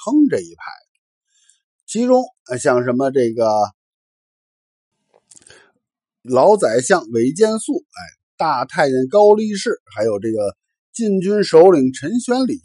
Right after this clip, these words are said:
这三位，这都是李隆基这边，哎，就是保着李隆基入蜀的这些人。所以在封赏的时候，也不忘了封赏一下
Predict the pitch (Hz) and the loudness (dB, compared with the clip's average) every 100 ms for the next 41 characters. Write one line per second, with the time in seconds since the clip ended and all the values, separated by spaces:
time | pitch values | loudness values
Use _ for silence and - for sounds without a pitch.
0 | 202 - _ - 247 190 107 110 120 117 | -12 -12 _ -4 0 0 -2 -2 -2 -2
1 | 117 113 - _ 120 107 113 104 110 95 | -2 -4 -4 _ -4 0 0 0 -8 -8
2 | _ _ _ _ _ _ _ _ _ _ | _ _ _ _ _ _ _ _ _ _
3 | 143 131 117 113 160 240 269 330 285 156 | -6 -4 -2 -2 0 -2 0 0 2 0
4 | 95 80 - - _ _ 98 123 110 104 | -2 -10 -20 -20 _ _ -10 -8 -8 -4
5 | 117 101 107 185 208 127 135 170 226 208 | -2 0 0 -2 0 0 0 -2 -2 -6
6 | 226 _ 190 180 113 - 95 _ 107 196 | -8 _ -10 -8 -8 -12 -20 _ -4 -2
7 | 208 127 95 87 _ _ _ _ _ _ | -2 -4 -10 -14 _ _ _ _ _ _
8 | _ - _ _ 220 214 226 196 330 339 | _ -20 _ _ -4 2 2 2 2 4
9 | 302 165 110 117 117 123 - - 110 87 | 4 2 -2 -6 -4 -2 -2 -4 -10 -12
10 | 92 120 185 151 110 104 - 160 139 127 | -6 0 4 4 2 -8 -12 -6 -4 -4
11 | 110 95 107 120 131 | -8 -8 -6 0 0